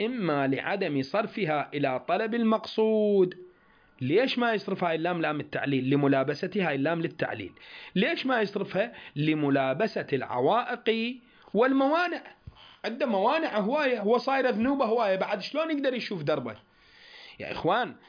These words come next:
يعني هو كل ذنب، لاحظوا، خل أروي لكم هذه الرواية عن الإمام الباقر عليه السلام، وشوفوا كيف أن الإنسان ليش، ليش لعد ما يصرف نفسه؟ شوفوا السبب، شوفوا الموانع شلون تصير، الحجب شلون تصير.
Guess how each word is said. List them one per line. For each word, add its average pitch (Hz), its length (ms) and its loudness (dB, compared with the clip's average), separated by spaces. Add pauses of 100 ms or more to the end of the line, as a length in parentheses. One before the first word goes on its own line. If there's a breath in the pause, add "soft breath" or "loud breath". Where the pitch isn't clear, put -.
(360 loud breath)
يعني 147 460 -2 (220 loud breath)
هو 226 220 2
كل 277 260 -4
ذنب، 202 220 0
لاحظوا، 170 440 -2 (200 loud breath)
خل 233 200 -4
أروي 226 200 0
لكم 196 240 -2
هذه 196 180 0
الرواية 190 340 2
عن 156 180 -4
الإمام 160 360 0
الباقر 156 400 0
عليه 123 280 0
السلام، 170 420 -2
وشوفوا 175 420 -2
كيف 254 280 0
أن 233 260 0
الإنسان 170 520 -2 (180 loud breath)
ليش، 196 400 2
ليش 247 300 0
لعد 196 200 -2
ما 185 100 0
يصرف 160 320 -2
نفسه؟ 185 360 0 (120)
شوفوا 143 240 -4
السبب، 131 340 -6
شوفوا 175 300 -2
الموانع 151 440 0
شلون 123 280 -4
تصير، 123 240 -4
الحجب 160 400 0
شلون 113 300 -6
تصير. - 380 -14